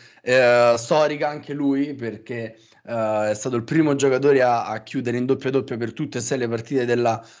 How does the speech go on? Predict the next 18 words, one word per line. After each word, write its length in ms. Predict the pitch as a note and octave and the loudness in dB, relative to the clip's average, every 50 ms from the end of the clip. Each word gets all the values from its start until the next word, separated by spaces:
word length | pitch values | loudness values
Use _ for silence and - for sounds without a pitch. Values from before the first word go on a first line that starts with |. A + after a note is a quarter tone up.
| _ _ _ | _ _ _
March 320 | - C3 C#3 C#3 C#3 - | -6 -4 -4 -4 -6 -6
Madness 920 | D#3+ D#3+ C#3+ C#3+ C#3+ C3 C3+ C#3 C#3 C#3 C#3+ C#3+ - - D#3+ C#3 C#3+ C#3 - - - - _ _ - | -6 -4 -2 -2 -2 -2 -2 -2 -2 -2 -4 -6 -8 -4 -2 -2 -2 -2 -4 -12 -20 -20 _ _ -4
e 240 | B2+ C3+ C#3 C3+ B2+ | 0 2 4 4 4
ha 640 | A#2+ A#2 A#2 A#2 A2+ A2 A2 A2 A2+ G#2+ G#2+ G#2 - | 2 2 0 0 0 0 0 -2 -4 -4 -6 -8 -8
toccato 520 | - C3+ - - D3 C3 B2+ B2+ B2 B2 | -8 -8 -6 -4 -2 0 0 0 0 0
il, 220 | A#2+ A#2 A#2 A#2 A2+ | 0 0 0 2 4
eh, 580 | A2+ A2 A2 A2+ A2 A2 A2+ A2+ A2 A2 A2 | 4 4 4 2 -2 -4 -4 -2 -2 -2 -2
il 80 | A2 A2 | -4 -4
record 540 | A#2 B2 C3+ C#3 C3+ C3 B2+ B2 A#2 A2+ A#2 | -2 0 2 2 2 2 0 -2 -4 -6 -6
di, 220 | A2+ A#2+ B2+ B2+ B2 | -6 -6 -6 -6 -6
eh, 720 | A#2 A#2 - - - _ _ - A#2 A#2 A#2 A2+ A2 A2 A2 | -6 -8 -12 -20 -20 _ _ -6 -2 0 0 0 0 -2 -2
David 280 | B2 B2 C3 C3+ C3+ | -4 -4 -2 0 0
Robinson, 600 | C3+ C3 B2 A#2+ A#2+ B2 B2 A#2+ - - B2+ B2 | 2 2 2 0 -2 -4 -6 -4 -4 -2 -2 0
l'ha 120 | A#2 G#2+ G#2+ | 0 -2 -2
pareggiato, 600 | - B2+ A#2+ B2 B2 C3 B2 C3 B2 A#2+ A#2+ G#2+ | -2 -2 -2 -2 -2 -2 0 2 2 2 0 -2
trentuno 480 | G#2+ A2+ A#2+ A#2+ A2+ A#2 B2+ B2 A#2+ | -6 -6 -6 -6 -6 -6 -6 -6 -4
doppie 280 | A#2 A2+ G#2+ - C3 B2 | -4 -4 -6 -6 -6 -6
doppie 460 | B2 A#2+ A2+ - C3 A2+ F#2+ - - | -6 -6 -6 -6 -8 -8 -8 -10 -14